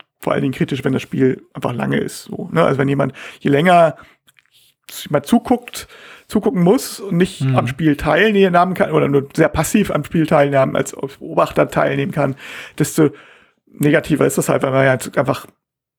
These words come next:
Speaker 1: also nicht mehr mit wahrgenommen, sondern ich würde das tatsächlich auch so als, ähm, Fakt formulieren <laughs> wollen. Desto schlechter ist das, aber negativer ist es, weil es ja darum geht, dass man gemeinsam was macht. So.
Speaker 2: Mhm.
Speaker 1: Und natürlich kann man mal jemanden rauskicken,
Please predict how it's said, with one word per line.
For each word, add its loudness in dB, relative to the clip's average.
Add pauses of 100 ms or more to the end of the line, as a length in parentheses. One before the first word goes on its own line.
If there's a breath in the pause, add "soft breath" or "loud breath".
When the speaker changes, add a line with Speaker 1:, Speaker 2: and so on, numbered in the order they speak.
Speaker 1:
also -4
nicht -4
mehr 0
mit -8
wahrgenommen, 0
sondern 2
ich -6
würde -2
das -4
tatsächlich 0
auch -14
so -2 (600)
als, -12 (400)
ähm, -6 (160)
Fakt -6
formulieren 0
<laughs> -20
wollen. 0 (300 loud breath)
Desto -2
schlechter 0
ist 2
das, 4
aber 0
negativer 2
ist -2
es, 2 (320 loud breath)
weil 2
es -4
ja 2
darum 0
geht, 0
dass -6
man -2
gemeinsam 0
was -2
macht. -6
So. -6
Speaker 2:
Mhm. -2 (560 loud breath)
Speaker 1:
Und -4
natürlich 2
kann 2
man 2
mal 2
jemanden 2
rauskicken, -2